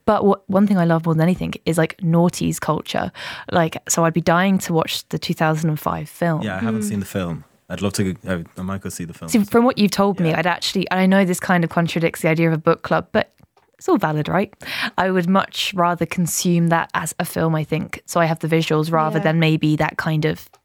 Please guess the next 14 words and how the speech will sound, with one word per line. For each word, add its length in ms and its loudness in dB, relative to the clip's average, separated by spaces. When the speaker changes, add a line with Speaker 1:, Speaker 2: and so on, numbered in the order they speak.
Speaker 1:
seventies 960 0
awkward 380 2
sci-fi 800 0
kind 240 -2
of 280 -6
Speaker 3:
Text. 400 -10
Speaker 1:
Yeah. 160 0
Speaker 3:
Yeah. 260 2
Speaker 2:
Yeah, 320 -8
and 120 -2
it's, 200 -4
it's 200 -4
working 340 4
with 260 -2